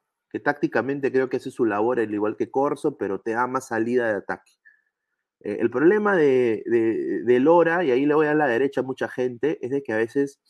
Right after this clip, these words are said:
tiene lagunas mentales y cuando ve una camiseta de más, de más rango a otras, como que es un poco como que se apaga. Yo creo que en eso sí tiene que trabajar y creo que eso es por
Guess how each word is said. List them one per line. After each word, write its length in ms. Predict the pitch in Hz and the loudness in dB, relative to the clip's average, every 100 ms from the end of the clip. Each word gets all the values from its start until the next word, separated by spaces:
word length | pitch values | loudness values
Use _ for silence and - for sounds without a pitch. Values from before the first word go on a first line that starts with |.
| _ _ | _ _
tiene 200 | - 123 | -6 0
lagunas 440 | 131 98 110 131 131 | 0 0 -2 -4 -4
mentales 840 | 98 101 120 120 120 175 - _ _ _ | -6 -4 0 2 2 -2 -8 _ _ _
y 360 | 107 98 98 92 | -14 -12 -12 -8
cuando 320 | 104 104 104 | -6 -4 -2
ve 60 | 120 | -2
una 140 | 139 | -4
camiseta 560 | 139 110 101 123 147 139 | -6 -8 -6 -6 -4 -4
de 120 | 104 | -4
más, 280 | 113 131 - | -4 -6 -6
de 140 | 104 104 | -10 -6
más 220 | 120 135 | -6 -6
rango 500 | 127 135 139 127 117 | -6 -6 0 0 0
a 40 | |
otras, 540 | 123 127 143 214 - _ _ _ _ _ | -2 -2 -4 -4 -12 _ _ _ _ _
como 240 | - 104 104 | -8 -6 -4
que 80 | |
es 100 | 101 | -6
un 100 | 117 | -4
poco 200 | 117 135 | -2 0
como 220 | 143 135 123 | 0 -4 -8
que 100 | 101 | -10
se 160 | 110 | -10
apaga. 520 | 101 - 98 85 82 _ _ _ _ _ _ _ _ | 0 4 4 2 -10 _ _ _ _ _ _ _ _
Yo 140 | 110 | -2
creo 200 | 113 127 | 2 2
que 100 | 123 | 0
en 100 | 113 | -2
eso 240 | 135 135 127 | -4 -2 -4
sí 140 | 123 | -4
tiene 200 | 117 117 | -4 -4
que 100 | 120 | -4
trabajar 440 | 110 101 101 127 117 | -2 -4 -2 0 -2
y 100 | 110 | 0
creo 240 | 139 139 | 0 2
que 160 | 127 135 | 2 0
eso 200 | 135 147 | 0 -4
es 80 | 147 | -4
por 540 | _ 160 170 190 | _ 4 4 0